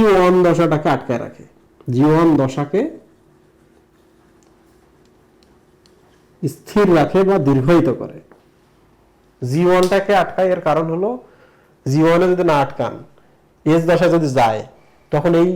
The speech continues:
ভুলভাল তথ্য থাকা অবস্থাতে এরা ডাবল ডাবল হয়ে যাবে, তখন আরো বিপদ। এই জন্য জি ওয়ান দশা এটাকে আটকায়ে, কোষটাকে জি ওয়ান দশায় আটকায়ে রিপেয়ার করতে হবে। ঠিক আছে? আচ্ছা,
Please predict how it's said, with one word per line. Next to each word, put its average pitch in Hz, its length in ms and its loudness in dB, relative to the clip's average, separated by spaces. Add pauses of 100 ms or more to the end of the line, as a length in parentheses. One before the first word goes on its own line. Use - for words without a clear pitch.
(260)
ভুলভাল 156 520 0 (140)
তথ্য 147 160 -6 (140)
থাকা 156 240 -6
অবস্থাতে 143 360 -4
এরা 139 160 0
ডাবল 127 240 0
ডাবল 120 200 0
হয়ে 104 160 -10
যাবে, - 140 -20 (540)
তখন 131 200 -6
আরো 131 160 -4
বিপদ। - 220 -16 (600)
এই 127 80 0
জন্য 160 120 0 (100)
জি 143 140 -2
ওয়ান 156 200 -2
দশা 160 200 -4
এটাকে 151 220 -6 (240)
আটকায়ে, 131 420 -2 (380)
কোষটাকে 147 460 -6
জি 139 120 -4
ওয়ান 143 180 0
দশায় 139 240 -4
আটকায়ে 165 280 -4 (140)
রিপেয়ার 127 300 -8
করতে - 240 -18
হবে। - 140 -20 (840)
ঠিক 208 180 2
আছে? 202 140 0 (1040)
আচ্ছা, 110 220 -8